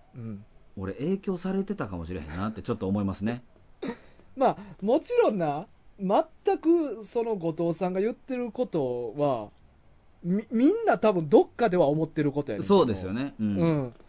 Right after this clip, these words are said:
Speaker 1: でも、口にするほど確実に思ってはない。
Speaker 2: うんうんうん。
Speaker 1: うん。
Speaker 2: そうですよね。
Speaker 1: うん。
Speaker 2: 誰しもが思ってるその極端な発想というかね。
Speaker 1: うん。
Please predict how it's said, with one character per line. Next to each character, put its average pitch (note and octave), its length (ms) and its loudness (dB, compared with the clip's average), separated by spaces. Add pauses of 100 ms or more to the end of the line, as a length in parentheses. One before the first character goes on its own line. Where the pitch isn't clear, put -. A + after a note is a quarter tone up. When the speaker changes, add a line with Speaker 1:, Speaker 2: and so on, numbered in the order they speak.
(220)
Speaker 1:
で G#3+ 140 8
も、 F3+ 240 2 (360)
口 G4 440 2
に F4 360 0
す - 460 -2
る D4 180 4
ほ C4+ 200 -2
ど C4 300 2 (480)
確 B3+ 260 -2
実 A3 260 -4
に G#3 120 0
思 G#3 300 4
っ G3+ 40 -4
て - 300 2
は C#3 120 4
な G#2+ 160 -14
い。 - 80 -20 (400)
Speaker 2:
う C#3 40 -2
ん B2 40 4
う A#2+ 40 4
ん - 20 4 (640)
う C#3 60 -4
ん。 - 20 -2
Speaker 1:
う - 0 -
ん。 A2+ 500 -6 (200)
Speaker 2:
そ A2+ 180 -6
う G#2 40 -4
で E2+ 100 -10
す - 80 -20
よ C#2 80 -18
ね。 E2 240 -14 (260)
Speaker 1:
う B2+ 80 -10
ん。 A2 400 -8 (340)
Speaker 2:
誰 D#3+ 340 2
し A3+ 120 -6
も F#3 160 0
が C3+ 260 -4
思 D#3+ 200 -2
っ D#3 40 -6
て - 280 -4
る D#3 100 -2
そ C#3+ 160 -4
の C3+ 400 -2 (180)
極 F#3+ 400 -6
端 E4+ 260 -2
な F#2+ 260 -4
発 - 240 -10
想 G2+ 260 -6
と G2+ 100 -12
い D#2+ 40 -6
う D2 60 -10
か C#2+ 100 -14
ね。 D#2 220 -12 (260)
Speaker 1:
う D#3 100 -6
ん。 C3+ 420 -4